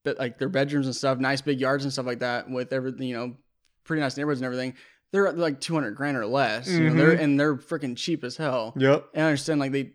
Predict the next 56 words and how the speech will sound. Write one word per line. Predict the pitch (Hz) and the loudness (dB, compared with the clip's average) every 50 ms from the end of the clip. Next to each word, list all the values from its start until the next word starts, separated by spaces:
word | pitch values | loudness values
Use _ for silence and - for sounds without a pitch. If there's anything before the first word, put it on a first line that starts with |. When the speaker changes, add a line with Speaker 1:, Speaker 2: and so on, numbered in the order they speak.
| _ _ - | _ _ -8
Speaker 1:
they | - 120 117 | -8 -8 -4
fix | - - 170 143 - | -2 -2 -2 -2 -2
them | - 127 135 | -2 0 2
up | 160 175 170 - | 2 0 0 -2
or | 139 | -4
whatever, | 131 123 127 123 120 120 120 | -2 -2 -2 -2 -2 -4 -4
yeah, | 123 131 135 135 117 113 117 | -2 0 0 0 0 -2 -4
but | 117 127 120 | -4 -4 -4
it's | 104 - | -4 -6
just, | 127 120 - - | -8 -10 -8 -6
like, | 123 107 107 - - _ _ _ _ _ _ _ _ _ _ | -4 -4 -6 -6 -12 _ _ _ _ _ _ _ _ _ _
there's | - 131 131 | -6 -6 -4
plenty | - - 202 196 151 | -2 0 0 2 0
of | 123 | 0
houses | 131 139 156 160 151 143 131 | 0 0 0 0 0 0 -2
that | 131 139 | -2 -2
you | 139 | -2
can, | 131 131 127 127 135 127 | 0 0 0 2 2 0
that | 135 135 | 0 0
are | 131 | 0
move-in | 123 127 151 160 151 139 131 131 | 2 4 4 4 4 4 0 -2
ready. | 120 123 135 135 123 113 110 | -2 -2 -2 0 -2 -2 -4
It's | 120 - | -6 -8
just | - 131 117 - - | -8 -10 -10 -8 -8
they're | 131 123 | -6 -6
way | 135 180 139 143 139 131 131 | -6 -2 0 2 2 2 0
cheaper | - - 151 147 - 135 127 | -2 -2 -4 -2 -2 -2 -2
over | 123 117 120 | -2 -2 -4
there | 120 135 135 127 | -2 0 0 -2
than | 123 120 123 | -2 -4 -8
it | 123 | -8
is | 110 110 - | -8 -8 -8
here. | - - - 147 131 120 110 110 113 135 135 _ _ _ _ _ | -8 -6 -4 -2 -2 -2 -2 -4 -8 -10 -12 _ _ _ _ _
'Cause, | - 160 | -4 -2
Speaker 2:
Mm-hmm. | 147 139 127 127 123 127 | -2 -2 -2 -2 -2 -2
Speaker 1:
like, | 131 123 123 - _ - - - _ _ _ _ _ | -2 -2 -4 -6 _ -20 -20 -20 _ _ _ _ _
you | - 143 131 | -6 -4 -2
know, | |
you | 131 131 135 | 0 2 2
look | 139 139 143 | 2 0 0
at | 117 127 | -2 -4
stuff | - - 143 131 123 - | -2 -2 -2 -2 -2 -2
down, | - 135 131 127 127 123 120 123 123 127 _ _ _ _ _ _ _ _ _ _ _ _ _ _ _ _ - - - - - | -4 -4 -4 -4 -4 -6 -6 -6 -8 -10 _ _ _ _ _ _ _ _ _ _ _ _ _ _ _ _ -20 -20 -18 -10 -4
I | 139 | -2
mean, | 131 127 131 | -2 0 2
you | 131 139 139 | 2 2 2
look | 143 139 139 | 2 0 -2
at | 123 | -2
a, | 123 123 123 127 - - | -4 -4 -6 -8 -10 -8
a | - 123 110 87 98 113 - - _ _ _ _ | -6 -6 -6 -6 -8 -10 -12 -18 _ _ _ _
three-bedroom | - - 147 131 135 127 - 120 123 | -6 -4 -2 0 0 -2 -2 -4 -8
house | 123 98 - - | -6 -8 -8 -6
here, | - 156 147 | -4 -2 -2
you're | 127 131 139 139 | -2 -2 -4 -2
probably | 147 151 139 127 123 | -2 -2 0 0 -2
looking | 127 131 131 - 127 123 127 123 123 127 | -2 -4 -4 -4 -6 -6 -6 -6 -8 -12